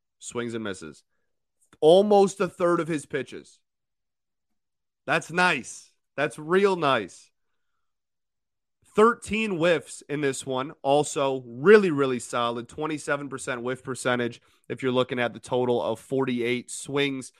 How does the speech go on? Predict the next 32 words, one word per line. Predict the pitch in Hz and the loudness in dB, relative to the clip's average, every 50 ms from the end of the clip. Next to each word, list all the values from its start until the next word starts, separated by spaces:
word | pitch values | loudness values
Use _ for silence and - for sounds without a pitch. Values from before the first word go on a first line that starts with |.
| _ _ _ _ _ - | _ _ _ _ _ -6
in | 131 139 147 | -4 -4 -2
this | 147 135 127 - - | -2 -2 -2 -4 -6
game. | - 151 147 147 151 151 156 147 _ _ _ _ _ _ _ _ _ _ _ _ _ _ _ _ _ _ _ - | -4 -2 0 0 0 -2 -6 -10 _ _ _ _ _ _ _ _ _ _ _ _ _ _ _ _ _ _ _ -4
The | 165 139 160 | 0 2 6
average | 180 185 185 196 175 135 | 6 6 6 4 4 6
exit | 165 160 165 151 - - | 6 6 6 2 -4 -4
velocity | 160 165 165 170 175 170 - - 190 | -2 0 2 2 2 2 0 -6 -6
was | 185 170 151 | -6 -4 -2
only | 160 165 160 156 147 143 _ - | -2 -2 -2 -2 -4 -6 _ 0
eighty-four | 170 165 180 180 185 196 190 175 - - - 180 170 165 175 180 | 0 0 2 0 -2 -4 -4 -6 -8 -6 -4 -2 0 2 2 2
miles | 170 156 151 156 156 156 156 147 131 | 2 2 4 4 4 2 0 -4 -4
an | 156 143 | -2 0
hour | 131 135 143 147 156 165 175 170 _ _ - | 0 2 2 2 0 -2 -2 -4 _ _ -2
on | - 160 170 165 | 2 2 2 2
top | 131 - - 165 156 160 170 165 - - - | 0 -4 0 4 4 4 4 2 0 -6 0
of | 147 156 143 | 0 0 2
all | 156 147 151 156 165 165 | 4 4 4 4 4 2
of | 165 147 143 | 0 -2 2
this, | 151 156 156 156 156 - - - - - | 2 4 4 2 0 -6 -12 -14 -16 -12
you | - 165 165 | -6 -2 2
know, | 160 151 147 147 | 4 4 4 2
strikeout | - - - - 151 160 160 165 160 - - 156 147 147 151 151 151 147 | 0 -6 -10 -6 0 2 2 2 0 0 0 2 4 4 4 4 2 0
and, | 135 127 | -4 -6
and | 120 127 131 | -6 -6 -4
able | 135 143 151 147 156 | -4 -4 -2 -2 -4
to | 143 143 | -4 -6
pound | 139 - - 147 147 156 156 156 | -6 -4 -2 0 0 0 -2 -2
the | 143 131 | -6 -2
zone | 131 143 139 143 147 143 | 0 0 0 0 0 -2
and | 139 131 | -4 -6
get | 131 139 156 143 | -2 -2 -2 -2
whiffs | 135 135 139 143 147 - - - | 0 0 0 0 0 -2 -6 -16